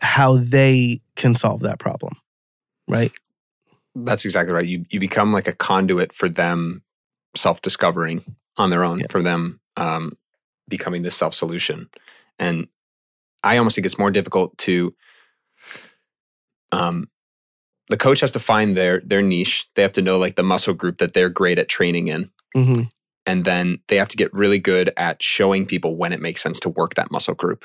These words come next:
Speaker 2: themselves. 'Cause I think ninety percent of the people that I end up talking to are j-, just are not ready to work with any coach, or, or at least with me. I'm not the,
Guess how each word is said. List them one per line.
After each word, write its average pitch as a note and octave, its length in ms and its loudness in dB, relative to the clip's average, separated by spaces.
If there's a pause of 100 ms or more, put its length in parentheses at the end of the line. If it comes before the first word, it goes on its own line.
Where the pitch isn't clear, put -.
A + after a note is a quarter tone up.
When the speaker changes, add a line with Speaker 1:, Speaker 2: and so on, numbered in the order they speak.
(120)
Speaker 2:
themselves. - 480 -2 (180)
'Cause - 120 -2
I F#2 80 2
think F#2 180 -4
ninety G#2+ 220 2
percent G#2 220 0
of F2+ 40 -2
the F2 80 -4
people F#2 180 0
that F2 100 0
I F#2 100 2
end F#2+ 100 2
up D#2 60 -4
talking F2+ 320 -2
to - 200 -4
are F#2+ 180 -2 (680)
j-, - 160 -6
just - 240 -2 (180)
are G#2 80 2
not A#2 240 2
ready G#2+ 220 4
to G2+ 80 4
work G2 240 2
with F#2+ 220 2
any F#2+ 180 0
coach, - 420 -2
or, F#2 400 0 (140)
or G2 240 -2 (120)
at F#2+ 120 0
least F#2+ 320 0
with G2 160 -2
me. F#2+ 160 0
I'm A2 140 2
not F2+ 180 -2
the, F2 140 -2